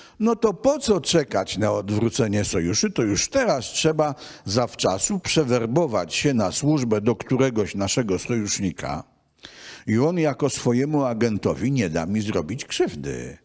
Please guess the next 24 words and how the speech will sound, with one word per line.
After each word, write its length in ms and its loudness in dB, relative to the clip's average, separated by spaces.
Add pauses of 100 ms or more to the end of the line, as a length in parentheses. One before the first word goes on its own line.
(180)
On 220 -2
mnie 220 -2
tu 160 -2
ochroni, 520 0
parasol 600 -2
ochronny 460 0
nade 260 0
mną 260 0
rozepnie. 480 0 (920)
No 220 2
i 180 0
tak 260 -2
się 200 0
stało. 800 -2 (200)
I 100 2
tak 240 0
się 180 0
stało. 460 0 (720)
Jedni 460 2
przewerbowali 880 0
się 160 0
do 160 2
służb 440 -4
amerykańskich, 1120 -4